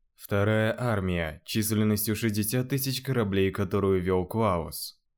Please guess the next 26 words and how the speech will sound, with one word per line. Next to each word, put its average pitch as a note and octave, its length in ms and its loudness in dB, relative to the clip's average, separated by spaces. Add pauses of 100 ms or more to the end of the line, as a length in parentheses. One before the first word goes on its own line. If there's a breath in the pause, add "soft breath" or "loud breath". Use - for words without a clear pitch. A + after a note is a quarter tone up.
(260)
То, F#2 420 0
что - 260 -4
ему G#2+ 260 2
было A#2+ 200 2
предоставлено A#2 760 0
то B2 160 0
же B2+ 140 -2
число B2+ 340 0
войск, A2 540 0 (180)
что - 320 -2
и A2+ 140 4
у G#2+ 120 4
его G#2+ 240 2
господина G2 600 0
Лиама, F#2+ 640 2 (240)
свидетельствовало B2 880 0
о A2+ 80 -4
доверии F#2+ 460 2
к - 100 -6
нему. G#2+ 480 0 (220)
Лиам A#2+ 500 2
возлагал A#2+ 520 2
большие A#2 440 0
надежды A#2+ 500 0
на F#2+ 140 0
Клауса, F2 800 -2